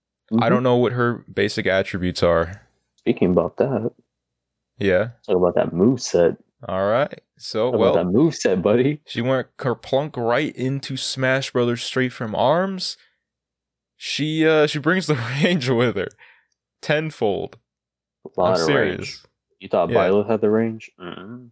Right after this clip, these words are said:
Speaker 1: Mm-mm, no. No, actually, yeah, Byleth was, like,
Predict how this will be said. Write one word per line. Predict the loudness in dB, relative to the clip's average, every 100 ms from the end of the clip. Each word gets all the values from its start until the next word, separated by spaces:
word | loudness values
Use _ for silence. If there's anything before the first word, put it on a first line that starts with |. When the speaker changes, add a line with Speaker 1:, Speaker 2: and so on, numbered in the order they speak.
| -14
Speaker 1:
Mm-mm, | -14 -12 -14 -10
no. | -8 -10 -14 _ _ _ -4
No, | 0
actually, | 0 0 0 2
yeah, | 2
Byleth | 4 2 2 -2 -2
was, | 0
like, | 2 2